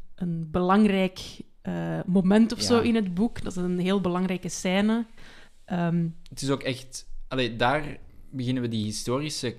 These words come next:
Speaker 2: dingen, komen daarin in terug, de waargebeurdheid van de dingen.
Speaker 1: Mhm.
Speaker 2: Omdat die, die, die draaischijf is echt. Die daar gebouwd is, is ook echt. Dus dat zijn Belgen die naar daar gegaan zijn.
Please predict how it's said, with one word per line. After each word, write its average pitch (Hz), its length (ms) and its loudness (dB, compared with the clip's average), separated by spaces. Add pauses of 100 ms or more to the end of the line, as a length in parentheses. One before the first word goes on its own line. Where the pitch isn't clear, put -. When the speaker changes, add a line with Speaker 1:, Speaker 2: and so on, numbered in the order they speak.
(100)
Speaker 2:
dingen, 123 360 -4
komen 131 240 -4
daarin 113 380 -2
in 107 200 -6
terug, 147 240 -10 (100)
de 107 200 -6
waargebeurdheid 123 960 -4
van 160 160 -10
de 156 100 -8
dingen. 175 240 6
Speaker 1:
Mhm. 202 140 6 (480)
Speaker 2:
Omdat 120 200 2
die, 123 100 2
die, 110 240 -2
die 113 180 -4
draaischijf 117 520 0
is 175 180 -6
echt. - 460 -8 (540)
Die 110 180 -2
daar 101 220 0
gebouwd 98 400 -2
is, 123 160 -6
is - 180 -8
ook 127 200 -4
echt. - 240 -10
Dus 107 140 -12
dat 107 120 -6
zijn 107 220 -4
Belgen 107 320 -2
die 107 80 -2
naar 98 180 -6
daar 98 180 -6
gegaan 98 340 -8
zijn. 131 300 -10